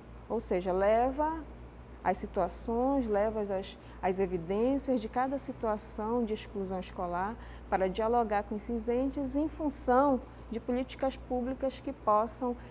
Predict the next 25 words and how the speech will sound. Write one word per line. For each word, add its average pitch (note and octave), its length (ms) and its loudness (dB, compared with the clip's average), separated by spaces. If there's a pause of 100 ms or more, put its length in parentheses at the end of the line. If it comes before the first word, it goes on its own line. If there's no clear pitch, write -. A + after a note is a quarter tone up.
é, G#3+ 300 4
diminuir, A#3+ 720 4
melhorar A#3 680 4
essa A#3+ 160 -2
situação A3 680 0 (260)
que - 80 2
o A3+ 60 6
Brasil, G#3+ 720 4 (680)
o - 60 -8
Brasil G3+ 420 2
e B3 60 0
seus G3+ 300 2
estados, G3 420 0
seus G3+ 200 -2
municípios, G#3+ 1000 -4
é, A#3+ 160 4
vivem. F3 480 -2 (320)
Então, A#3 240 4
assim, C4 200 6
falando A3 360 2
em A3 100 2
termos, G#3 800 2 (960)
é, G3 120 2
de G3+ 160 0
dados, F#3+ 640 4